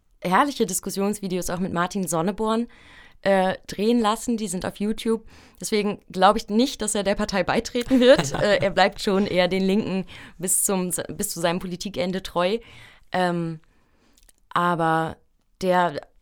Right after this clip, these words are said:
Speaker 1: sein Humor, seine Art und Weise, es motiviert, es macht Spaß, es ist anschaulich. Ähm, man, man lernt sehr viel, wie man Dinge tun sollte. Man lernt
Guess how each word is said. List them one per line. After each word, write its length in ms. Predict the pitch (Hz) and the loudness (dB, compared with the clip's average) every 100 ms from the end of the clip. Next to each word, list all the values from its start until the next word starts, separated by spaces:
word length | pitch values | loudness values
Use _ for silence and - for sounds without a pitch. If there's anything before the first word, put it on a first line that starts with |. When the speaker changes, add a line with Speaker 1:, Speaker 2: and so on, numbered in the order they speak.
| _ | _
Speaker 1:
sein 300 | - 175 202 | -4 2 4
Humor, 420 | 233 220 185 208 220 | 4 2 2 0 0
seine 260 | 190 185 | -2 0
Art 140 | 185 196 | 0 -2
und 140 | 185 | -2
Weise, 580 | 147 151 160 156 151 147 | -2 -2 -2 -2 -2 -4
es 320 | - - - - | -6 -8 -10 -12
motiviert, 800 | - 185 196 196 170 190 202 - | -8 -4 -4 -6 -6 -4 -6 -8
es 180 | - | -8
macht 200 | 190 - - | -8 -8 -2
Spaß, 500 | 147 156 170 - - | 0 2 0 -6 -10
es 140 | 175 180 | -12 -10
ist 260 | - - _ _ - | -10 -12 _ _ -2
anschaulich. 760 | 202 262 262 202 196 196 196 - _ _ _ _ _ - | 0 2 -2 -6 -4 -6 -10 -20 _ _ _ _ _ -4
Ähm, 500 | 180 175 170 165 160 _ _ _ _ _ _ - | -2 -2 -4 -6 -10 _ _ _ _ _ _ -6
man, 320 | 180 175 170 | -2 -2 -2
man 100 | 175 | 0
lernt 340 | 175 180 254 262 | 4 4 4 2
sehr 180 | 220 | -2
viel, 480 | 220 - 220 220 233 - _ _ _ _ _ _ _ _ _ _ _ _ _ _ - | -4 -2 0 2 0 -8 _ _ _ _ _ _ _ _ _ _ _ _ _ _ -14
wie 120 | - 214 | -2 0
man 120 | 208 | 2
Dinge 220 | 214 226 | 0 -2
tun 200 | - 254 | 0 -2
sollte. 320 | 254 262 269 | 0 -2 -2
Man 160 | 269 214 | -4 -2
lernt 300 | 190 185 | -2 -2